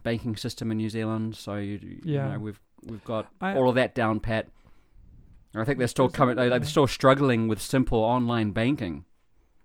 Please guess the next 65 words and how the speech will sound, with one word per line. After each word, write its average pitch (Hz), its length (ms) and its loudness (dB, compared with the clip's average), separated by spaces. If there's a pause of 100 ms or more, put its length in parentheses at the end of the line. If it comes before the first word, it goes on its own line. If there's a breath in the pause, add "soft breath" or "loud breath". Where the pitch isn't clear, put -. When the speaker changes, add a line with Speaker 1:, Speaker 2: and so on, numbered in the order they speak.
(140)
Speaker 2:
Yeah, 143 400 -2 (360 soft breath)
but 160 120 2
that's 185 260 2
it. 170 260 4
I 165 80 0
was 165 140 -2
talking 175 200 -2
to 170 60 -4
my 147 120 2
wife 143 280 0
about 143 260 -4
that, 127 180 -6
and 135 80 -10
she's 156 160 -8
like, 180 160 -4
"Oh, 294 60 -6
yeah, 302 160 -6
maybe," 220 580 -2
you 170 100 -4
know, 156 120 -2
'cause 151 140 -8
we 147 40 0
were 160 60 -2
talking 185 220 -4
about 165 160 0
the 127 80 -6
passbook, 156 640 -2
and 151 80 -4
I 165 80 -2
kind 285 240 -4
of 160 100 -4
like 156 220 -2
the - 80 -6
passbook - 580 -2
system 123 680 -8 (560 soft breath)
because 156 520 2
you 165 140 -2
put 196 180 4
it 175 140 4
into 170 240 -2
the 151 120 4
A 151 140 4
T 156 160 -2
M 156 120 0
machine, 143 320 -2
and 127 160 -2
it 127 160 -8
calculates 139 640 -2
everything 127 380 -4
for 135 160 -8
you, 127 80 -6
and 127 80 -8
then 139 100 -4
you 139 80 -6
can 135 180 -6
have 135 240 -4
it 135 80 -6
in 127 120 -6
your 120 140 -6
hand 131 260 -6
to 127 80 -6
see - 160 -8
how 131 160 -6
much 131 240 -8
money, 131 420 -4